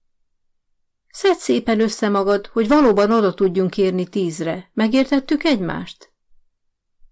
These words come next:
Mártám, nem vagyok hajlandó további zöldségeket álmodni.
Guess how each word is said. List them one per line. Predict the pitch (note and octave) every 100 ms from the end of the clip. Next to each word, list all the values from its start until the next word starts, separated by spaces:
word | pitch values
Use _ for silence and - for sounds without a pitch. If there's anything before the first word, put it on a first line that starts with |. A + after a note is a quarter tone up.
| _ _ _ _ _ -
Mártám, | F#3+ E3+ - - - - G#3+ _ -
nem | E4
vagyok | A3 G3 F#3
hajlandó | G3 F#3 F#3 F3+
további | F3+ G3 F#3 F3 F3
zöldségeket | E3+ E3 - D#3 E3 E3+ E3
álmodni. | E3 E3+ F3 F3+ F#3+ -